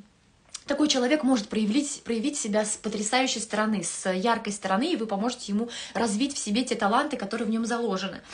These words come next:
Но также вы можете понять, что если человек пришел к вам, и вы задаете ему определенные вопросы, понимая тот аркан, ту энергию, которая стоит у него в матрице, а он отвечает, э, мимо кассы,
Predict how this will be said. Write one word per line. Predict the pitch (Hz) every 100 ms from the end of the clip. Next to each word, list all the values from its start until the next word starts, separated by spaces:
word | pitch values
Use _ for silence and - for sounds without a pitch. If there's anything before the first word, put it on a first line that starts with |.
| - - -
Но | 262
также | 277 466 415 285
вы |
можете | 262 294 320 -
понять, | 285 311 233 180
что | - 220
если | 220 240
человек | 240 254 262 269
пришел | 247 240 302
к | 294
вам, | 196 190 196 214
и | 214 240
вы | 240
задаете | 254 208 233 233 226
ему | 214
определенные | 202 196 214 208 190
вопросы, | 185 - 381 466 - - - - - -
понимая | 254 262 277 285 269 208 180
тот | 170 226
аркан, | 214 208 247 262 247
ту | 233 226
энергию, | 233 233 196
которая | 196 214 208
стоит | 196 190
у |
него | 202 190
в | 202
матрице, | 240 226 202 -
а | 185
он | 208 208
отвечает, | 190 190 - 208 196 185
э, | - 165 - - - - - -
мимо | 202 247 466 480 190
кассы, | - 175 - - 135